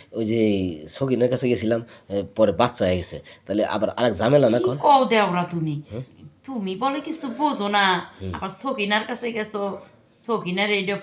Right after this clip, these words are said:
Speaker 2: ফসল হয়ে গেছে গা।
Speaker 1: হুম।
Speaker 2: দূর ও দেওরা, কি কও না গো, বুঝছি তুমি জমিন ভালো করে চাষাবাদ করা পারো নাই,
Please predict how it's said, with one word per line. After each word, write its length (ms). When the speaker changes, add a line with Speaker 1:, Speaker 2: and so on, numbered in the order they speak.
Speaker 2:
ফসল 380
হয়ে 140
গেছে 240
গা। 200
Speaker 1:
হুম। 560
Speaker 2:
দূর 260
ও 100
দেওরা, 320
কি 200
কও 180
না 100
গো, 120
বুঝছি 520
তুমি 260
জমিন 500
ভালো 260
করে 180
চাষাবাদ 640
করা 160
পারো 260
নাই, 180